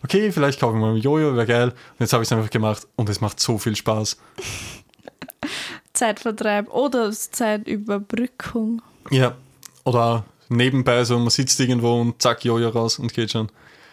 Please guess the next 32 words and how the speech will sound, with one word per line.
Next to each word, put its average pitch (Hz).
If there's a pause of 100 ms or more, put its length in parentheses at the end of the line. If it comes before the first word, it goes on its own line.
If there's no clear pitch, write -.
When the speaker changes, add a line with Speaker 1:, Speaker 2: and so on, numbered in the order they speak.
(240)
Speaker 1:
Und 190 (760)
man 120
macht 123
relativ 165
schnell 143
Fortschritte. 110 (920)
Also, 127
wenn 135
ich 135
mir 135
denk, 135
das 131
erste 135
Mal 147
jetzt 143
Jojo 147
und 131
jetzt - (140)
nach 123
zwei 117
Tagen, 127 (220)
einem 110
Tag, 127 (440)
nach 120 (320)
einem 113
Tag, 123
ein, 117
zwei 117
Tagen, 120
wo 117
ich's -
hab, 127